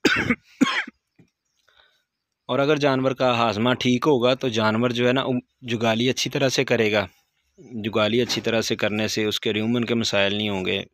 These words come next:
उसका जो हाजमा है बिल्कुल दुरुस्त रहेगा और उसकी प्रोडक्शन काफ़ी बेहतर होएगी। तो आज की वीडियो में ये दो अहम टॉपिक थे जो आपको बता दिए हैं। एक नमक का ख्याल लाजमी रखें, और दूसरे नंबर पर आपको बताते चलें कि ये जो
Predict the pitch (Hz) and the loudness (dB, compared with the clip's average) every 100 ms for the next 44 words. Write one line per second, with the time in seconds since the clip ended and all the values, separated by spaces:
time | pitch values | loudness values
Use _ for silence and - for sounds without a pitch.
0 | - - - - - 110 - 110 104 107 | -20 -16 -14 -14 -10 -4 0 0 2 2
1 | 101 95 113 110 107 104 107 98 110 - | 2 2 -2 0 -2 -2 -4 -2 -2 0
2 | 107 104 107 104 101 110 101 104 98 - | 0 0 0 -2 -4 -6 -6 -2 -2 -2
3 | 110 104 104 107 98 92 - 92 87 82 | -4 -2 -2 -2 -6 -6 -4 -4 -4 -6
4 | 82 _ - - _ - 101 107 104 127 | -10 _ -20 -20 _ -4 0 0 0 -2
5 | 120 120 127 123 120 113 107 110 110 110 | 0 2 0 0 0 0 0 2 0 -2
6 | 113 101 107 - 107 98 104 101 98 - | -2 -4 -6 -4 -4 -2 0 0 0 -2
7 | 104 98 101 95 98 92 92 113 117 98 | -4 -4 -6 -6 -2 -2 -2 -2 -2 -2
8 | 92 117 117 107 110 123 135 131 120 123 | -4 -4 -2 -2 0 0 -2 -2 0 0
9 | 123 117 117 127 131 - 131 - - - | 0 0 0 0 0 -2 -4 -6 -20 -18
10 | - - - 113 117 117 120 123 139 139 | -18 -12 -4 -2 -2 0 0 0 2 2
11 | 131 127 123 117 113 120 110 110 - 120 | 2 2 2 2 0 -4 -2 -2 -2 0
12 | 127 131 147 135 113 117 127 131 | 0 0 0 -2 0 2 2 2